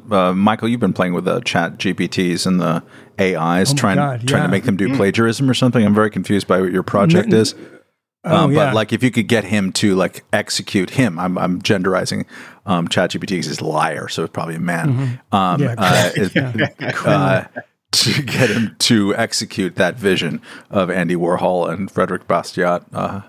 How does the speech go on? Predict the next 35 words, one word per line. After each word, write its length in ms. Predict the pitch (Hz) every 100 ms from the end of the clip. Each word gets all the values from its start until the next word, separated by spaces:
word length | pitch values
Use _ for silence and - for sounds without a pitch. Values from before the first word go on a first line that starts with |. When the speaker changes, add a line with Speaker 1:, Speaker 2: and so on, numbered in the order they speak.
| -
Speaker 1:
uh. 220 | - 127 - - 113
Speaker 2:
Yeah, 240 | 156 202
yeah, 200 | 240 135 110
yeah. 380 | 160 156 - 147
Well, 140 | 185 -
the, 140 | 170
the, 340 | 170 196 202 190
the 80 | -
thing 180 | 226
that 80 | 294
I 80 | 269
discovered 420 | 175 - 175 170
about, 360 | 139 139 139 -
Camille 300 | 185 214 262
said 220 | 208 160
something 380 | 156 139 139 135
early 300 | 143 143 131
on 280 | 120 117 113 _ _ _ _ -
when 120 | 139
these 160 | 135
things 160 | 151 143
Speaker 3:
Mm. 40 |
Speaker 2:
first 180 | 147 127
came 180 | 135 123
out, 160 | 117 - _ _ - _ _ _ _ _ - 202
and 100 | 185
I 60 |
didn't 160 | 185 202
believe 260 | 196 220 -
him. 220 | 123 113 _ _ _ _ _ _ -
And 160 | 156 143
now 220 | 151 165
I 60 | 170
want 280 | 156 147 -
to, 460 | 147 139 131 127